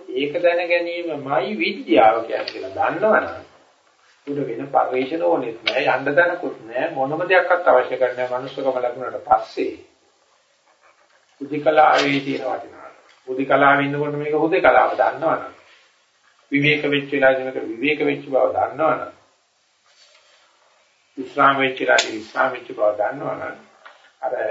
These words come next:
අවිද්‍යාවට ප්‍රතිපක්ෂ වෙච්ච විද්‍යාව පහළ වෙන්නේ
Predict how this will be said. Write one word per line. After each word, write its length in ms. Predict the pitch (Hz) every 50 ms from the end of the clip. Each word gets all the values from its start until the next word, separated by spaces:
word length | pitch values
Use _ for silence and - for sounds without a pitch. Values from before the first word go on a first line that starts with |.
| - - - - _ _ _ _ _ _ _ _ _ _ -
අවිද්‍යාවට 1600 | 123 123 135 147 147 143 - - 160 156 156 156 156 156 156 160 165 170 - - - - - - - - - _ _ _ - 202 - - - - -
ප්‍රතිපක්ෂ 580 | - 170 170 - 214 214 180 160 147 - - 160
වෙච්ච 280 | 143 131 127 - - 139 127 113 117 - - -
විද්‍යාව 640 | - 123 123 131 135 165 175 175 143 107 - - - - - - - _ _ _ _ _ _ _ _ 143
පහළ 360 | 143 - - 160 185 202 220 190
වෙන්නේ 500 | 170 - - - - - - - -